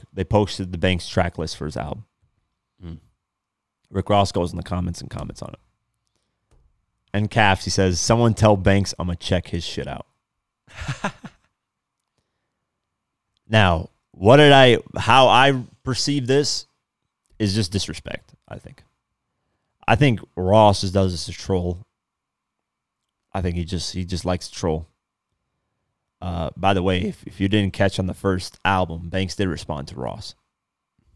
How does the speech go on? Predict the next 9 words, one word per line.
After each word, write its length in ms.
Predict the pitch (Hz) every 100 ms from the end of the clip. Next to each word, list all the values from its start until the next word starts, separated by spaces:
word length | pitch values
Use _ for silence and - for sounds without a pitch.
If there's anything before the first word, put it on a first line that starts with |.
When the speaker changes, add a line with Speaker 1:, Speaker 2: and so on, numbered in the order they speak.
| _ _ _ _ _ -
Speaker 1:
Banks 260 | 107 104
did 120 | 92
respond 340 | 98 87 87 -
to 100 | 67
Ross 260 | 53 -
on 60 | -
the 60 | -
first 220 | - -
album. 160 | 147